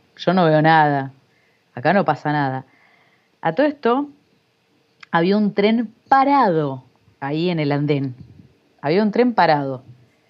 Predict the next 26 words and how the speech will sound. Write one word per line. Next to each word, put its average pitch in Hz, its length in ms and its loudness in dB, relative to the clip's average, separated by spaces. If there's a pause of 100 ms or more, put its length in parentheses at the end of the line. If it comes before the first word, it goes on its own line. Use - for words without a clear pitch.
(360)
Eh, 135 680 -4
pero 165 160 2
como 165 260 0
que 165 240 0
el 160 180 -4
andén 190 360 0
tenía 202 520 0
varias 175 520 -2
entradas, 147 640 -4
o 131 60 -14
sea, 143 200 -10
tenía 156 220 -6
las 165 180 -2
dos, 202 380 -2
había 151 260 -2
uno 196 280 -2
que 160 40 -4
estaba 175 280 0
parado, 240 340 2
pero 147 200 -8
podía 147 340 -2
venir 156 200 -2
por 156 120 -2
el 147 80 -2
otro 151 180 0
lado. 135 320 -2